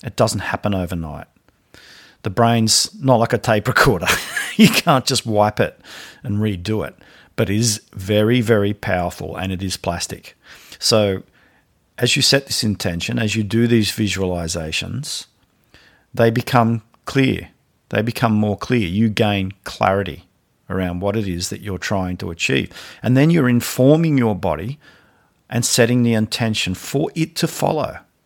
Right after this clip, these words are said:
Once again, like the footprints in the sand, your body now has an intention and a direction to follow, to follow the scent, to follow the scent to your potential and your talent.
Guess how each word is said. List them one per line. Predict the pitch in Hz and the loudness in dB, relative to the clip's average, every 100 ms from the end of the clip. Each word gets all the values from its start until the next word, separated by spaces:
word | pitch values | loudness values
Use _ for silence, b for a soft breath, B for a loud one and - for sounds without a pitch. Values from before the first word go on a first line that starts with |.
| _ _ _ _ _ _ B B B B B B | _ _ _ _ _ _ B B B B B B
Once | 113 131 139 | 0 2 2
again, | 143 123 92 | 2 0 0
like | 101 | -2
the | 120 | -2
footprints | - 117 - 123 117 120 | -4 -6 0 0 2 2
in | 110 | 0
the | |
sand, | 110 - 127 123 92 - - _ _ _ _ _ _ | 0 2 0 0 -8 -14 -20 _ _ _ _ _ _
your | 117 104 | -2 -2
body | - 113 131 127 | 2 4 6 4
now | 104 92 80 104 143 - | 2 0 -2 -4 -6 -6
has | 98 101 | -4 -2
an | 127 | 0
intention | 135 - 113 98 - 101 110 - | 0 2 0 0 -2 -4 -6 -4
and | 120 | -2
a | 113 | 0
direction | 110 113 98 107 - - 95 98 b b b | 0 -2 2 0 0 -4 -6 -8 b b b
to | - | -6
follow, | - 107 98 85 - - _ _ _ _ _ _ b b | -2 0 2 -2 -8 -16 _ _ _ _ _ _ b b
to | - | -4
follow | - 110 101 | 4 6 4
the | 98 | 2
scent, | - - 104 82 - | 0 0 -2 -6 -8
to | 107 | -6
follow | - 110 107 | 0 2 2
the | 107 | 2
scent | - 113 110 | 0 -2 -2
to | - | -4
your | 117 | -4
potential | 107 127 - 104 104 110 | -4 -4 -4 -2 -2 -4
and | 104 101 | -4 -4
your | |
talent. | 95 113 101 76 | -2 -2 -2 -4